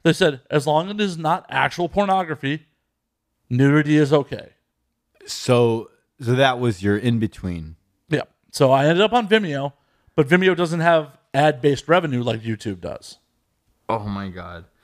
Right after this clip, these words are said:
Speaker 2: How does Vimeo capitalize on their revenue?
Speaker 1: So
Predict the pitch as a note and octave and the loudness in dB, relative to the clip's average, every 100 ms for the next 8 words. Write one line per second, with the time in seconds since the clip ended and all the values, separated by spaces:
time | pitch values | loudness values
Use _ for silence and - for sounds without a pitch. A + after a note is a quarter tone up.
0 | _ - - C3 D#3+ D3+ G#2 G#2+ F#3 C#4 | _ -20 -6 0 0 0 -2 2 2 2
1 | A#2+ F#2+ - F2+ F#2+ F2 F2 F2 G2 F2 | 0 -2 -4 -4 -4 -2 -2 -4 -2 -2
2 | E2+ E2 D#2+ D#2+ D#2+ D#2+ - - C#3 C3 | -2 -4 -6 -8 -10 -10 -6 0 0 -2